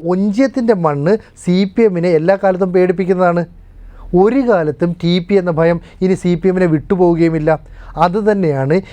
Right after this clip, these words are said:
ഈ ലോക്സഭാ തെരഞ്ഞെടുപ്പ് കാലത്ത് രണ്ട് രാഷ്ട്രീയ നേതാക്കളെ കൂടി ഈ പറയുന്ന ടി പി വധക്കേസുമായി ബന്ധപ്പെട്ട് ഹൈക്കോടതി ഇപ്പോൾ ശിക്ഷിക്കുന്നത്. അത്തരം ഒരു സാഹചര്യം നിലനിൽക്കുന്നതിനാൽ കേരളത്തിൽ ഏതൊക്കെ സ്ഥാനാർത്ഥികൾക്ക് വേണ്ടി ഈ പറയുന്ന പിണറായി വിജയൻ,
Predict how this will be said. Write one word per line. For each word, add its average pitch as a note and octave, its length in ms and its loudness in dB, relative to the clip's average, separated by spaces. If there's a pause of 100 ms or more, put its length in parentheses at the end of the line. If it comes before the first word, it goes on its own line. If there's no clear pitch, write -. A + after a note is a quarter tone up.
(120)
ഈ G#3+ 160 0
ലോക്സഭാ F3+ 540 0
തെരഞ്ഞെടുപ്പ് D3+ 560 0
കാലത്ത് B2+ 440 -2 (240)
രണ്ട് F#3 440 0
രാഷ്ട്രീയ E3+ 340 -2
നേതാക്കളെ C#3+ 520 0
കൂടി C#3 480 0 (220)
ഈ F#3+ 200 2
പറയുന്ന E3 240 2 (100)
ടി E3+ 100 2
പി F3+ 160 -2
വധക്കേസുമായി E3+ 640 0
ബന്ധപ്പെട്ട് D#3 340 0
ഹൈക്കോടതി D#3+ 440 0
ഇപ്പോൾ D#3+ 140 -4
ശിക്ഷിക്കുന്നത്. E3 580 -2 (360)
അത്തരം C#4+ 420 -6
ഒരു F#3+ 80 -4 (100)
സാഹചര്യം F3 440 0
നിലനിൽക്കുന്നതിനാൽ C#3 800 0 (440)
കേരളത്തിൽ G#3+ 480 2 (160)
ഏതൊക്കെ A3 280 0
സ്ഥാനാർത്ഥികൾക്ക് F#3 720 0
വേണ്ടി E3+ 420 0
ഈ D#3+ 140 0
പറയുന്ന D#3+ 340 0
പിണറായി D#3 440 0
വിജയൻ, E3 240 0